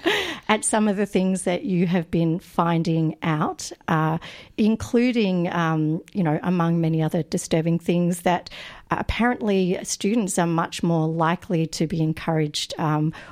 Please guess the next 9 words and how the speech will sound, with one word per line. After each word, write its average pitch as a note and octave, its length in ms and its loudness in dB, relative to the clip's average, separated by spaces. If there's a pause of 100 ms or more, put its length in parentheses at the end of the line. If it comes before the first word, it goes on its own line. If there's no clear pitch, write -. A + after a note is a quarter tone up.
(120)
or E3 180 2
to - 160 -2
get - 260 -4
better D#3 160 2
marks D3+ 440 0
if D3+ 180 -4
they're, D3+ 320 2 (380)
you F#3+ 100 -2
know, D#3+ 180 2